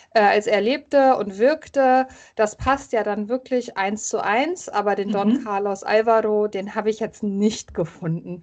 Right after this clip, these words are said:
Speaker 2: Mhm.
Speaker 1: Es gab ein paar spanische Seiten, äh, mein
Speaker 2: <laughs>
Speaker 1: Spanisch war nicht genug, gut genug, um das zu verstehen, aber ich geh mal davon aus, dass, äh, das dann eine fiktive Figur ist, der, der, ich glaub, das ist dann der,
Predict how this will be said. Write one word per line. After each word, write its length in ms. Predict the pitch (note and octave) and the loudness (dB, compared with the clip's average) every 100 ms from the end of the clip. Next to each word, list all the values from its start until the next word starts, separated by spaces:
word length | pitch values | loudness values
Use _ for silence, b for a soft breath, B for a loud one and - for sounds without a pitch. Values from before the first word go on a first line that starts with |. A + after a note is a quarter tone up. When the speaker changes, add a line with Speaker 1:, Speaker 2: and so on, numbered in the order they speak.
| B | B
Speaker 2:
Mhm. 280 | G#3+ G#3 F3+ | -2 0 0
Speaker 1:
Es 120 | - | 0
gab 160 | C4+ D4+ | 2 2
ein 120 | C#4+ | 0
paar 160 | C#4+ C#4 | -2 -2
spanische 600 | - C4+ C#4+ C4+ C4+ G#3 | -2 -2 2 0 0 -2
Seiten, 540 | G3 F#3+ G#3 B3 E4 | 0 0 -2 -4 -6
äh, 160 | D#4+ G#3+ | -4 -2
mein 160 | G#3+ G#3 | -2 -2
Speaker 2:
<laughs> 20 | |
Speaker 1:
Spanisch 420 | - A3+ A#3+ A#3 | 0 0 0 -4
war 140 | G#3+ | -4
nicht 180 | A3+ B3+ | -2 -4
genug, 300 | C4+ B3+ B3+ | -2 -2 -2
gut 200 | D4 D#4 | -4 -4
genug, 300 | C4+ B3 B3+ | -2 0 -2
um 160 | - G#3 | -4 -2
das 200 | G#3+ G#3+ | -2 -2
zu 120 | A3 | -8
verstehen, 480 | - G3+ - A#3 A#3 | -6 -8 -2 0 2
aber 220 | G3 F#3+ | 0 0
ich 100 | F3+ | -2
geh 120 | G#3 | -2
mal 160 | G#3+ G3 | 0 0
davon 340 | F#3+ - G#3 | -2 -4 -8
aus, 380 | - F3+ G#3 - | -4 -2 -4 -4
dass, 340 | F3+ F3 - | -6 -6 -8
äh, 220 | G3 F#3+ G3 B B B - | -4 -4 -4 B B B 0
das 240 | E3+ F#3+ | 0 2
dann 160 | F#3+ F#3+ | -2 -2
eine 80 | F#3+ | -6
fiktive 560 | - - - F3 F3 | -14 -16 -10 -6 -6
Figur 560 | E3 - G3 F3+ F3 - | -8 -18 -10 -2 -2 0
ist, 260 | E3+ E3 | -6 -6
der, 240 | F#3 E3+ F3 | -6 -4 -4
der, 280 | F3 E3 E3+ | -4 -4 -6
ich 120 | - | -10
glaub, 180 | F3+ F3+ | -12 -10
das 180 | F#3 - | -12 -12
ist 160 | - | -12
dann 160 | F#3+ F3+ | -10 -8
der, 300 | F3+ F3+ | -6 -6